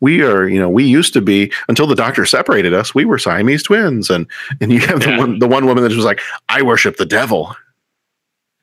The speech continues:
Speaker 1: And then after all of those, then you cut to, a-, and, and I, as a kid, I don't know if I realized this at the time, that you cut to the very last one,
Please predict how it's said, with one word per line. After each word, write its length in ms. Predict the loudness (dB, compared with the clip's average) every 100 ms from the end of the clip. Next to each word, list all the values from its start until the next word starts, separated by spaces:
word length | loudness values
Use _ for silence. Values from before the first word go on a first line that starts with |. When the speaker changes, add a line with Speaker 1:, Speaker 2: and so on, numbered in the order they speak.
| _ _ _ _ _ -4
Speaker 1:
And 180 | -2 0
then 200 | 0 0
after 380 | 0 0 2 2
all 180 | 4 2
of 60 |
those, 280 | 2 0 0
then 180 | 0 2
you 120 | 0
cut 280 | 0 -4 -2
to, 400 | 0 0 0 -2
a-, 160 | -2 -2
and, 220 | -2 -2 -2
and 140 | -2
I, 200 | -2 -4 -6 _ _ -6
as 160 | -4 -2
a 80 | -4
kid, 460 | -2 0 0 0 -2
I 200 | -6 -6 _ _ -2
don't 240 | 0 2
know 160 | 2 0
if 100 | 0
I 80 |
realized 520 | 0 2 2 2 0 -2
this 160 | -2
at 100 | -2
the 80 | -4
time, 420 | -4 -4 -2 -4 -8 -18 -18 -4
that 100 | -2
you 80 | -2
cut 200 | -4 -2
to 40 | 0
the 80 |
very 160 | 2 0
last 360 | 0 -2 -4 -2
one, 300 | -2 -2